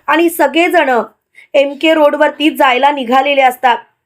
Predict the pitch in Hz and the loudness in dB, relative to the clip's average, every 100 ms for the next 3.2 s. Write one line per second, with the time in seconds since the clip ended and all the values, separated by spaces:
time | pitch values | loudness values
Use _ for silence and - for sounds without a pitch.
0 | _ _ _ _ _ _ _ _ _ _ | _ _ _ _ _ _ _ _ _ _
1 | _ 269 269 247 320 254 254 - 277 277 | _ -2 -2 -2 0 2 2 -2 0 0
2 | 302 262 247 320 339 320 311 311 311 302 | 2 0 2 0 2 2 2 0 -2 0
3 | 269 233 | 2 2